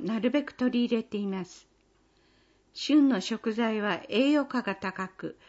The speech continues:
香り豊かで美味しいんですよ。それに、献立に季節感が出るので、給食を通じて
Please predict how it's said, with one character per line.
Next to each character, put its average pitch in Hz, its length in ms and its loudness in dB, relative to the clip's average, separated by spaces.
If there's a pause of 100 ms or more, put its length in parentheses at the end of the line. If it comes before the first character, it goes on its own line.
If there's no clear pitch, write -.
(380)
香 254 300 2
り 254 140 2
豊 254 260 -2
か 196 140 -6
で - 280 -6
美 - 80 -2
味 247 100 2
し - 240 -8
い 247 40 8
ん 226 60 4
で 185 120 -4
す - 180 -12
よ。 156 200 -6 (1080)
そ - 180 -6
れ 226 160 2
に、 220 380 -4
献 254 200 4
立 262 280 0
に 247 200 6
季 - 140 -14
節 302 280 -2
感 262 200 2
が 220 120 -2
出 185 160 -2
る 175 120 -2
の 160 160 -2
で、 156 200 -8 (460)
給 269 200 0
食 269 360 -2
を 254 100 2
通 240 280 -2
じ 214 180 -14
て 208 260 -8